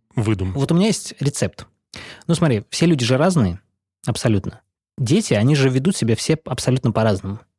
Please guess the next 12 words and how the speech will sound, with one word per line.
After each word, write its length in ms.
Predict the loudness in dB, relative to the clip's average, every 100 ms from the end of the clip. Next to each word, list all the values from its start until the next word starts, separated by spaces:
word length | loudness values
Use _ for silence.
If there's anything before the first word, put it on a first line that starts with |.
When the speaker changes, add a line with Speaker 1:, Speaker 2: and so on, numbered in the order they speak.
| -10 -4
Speaker 2:
У 60 |
всех 220 | -2 -2 0
свой 180 | 0
характер, 500 | 0 2 0 -2 -10 -14 -20 -20 _
свои 200 | -2 0
предпочтения 720 | 0 0 -2 0 0 2 2
и 20 |
прочее. 460 | 0 -2 -4 -8 -14 _ _
К 80 | -8
чему 180 | 0 2
я 60 |
веду? 300 | 2 0 -2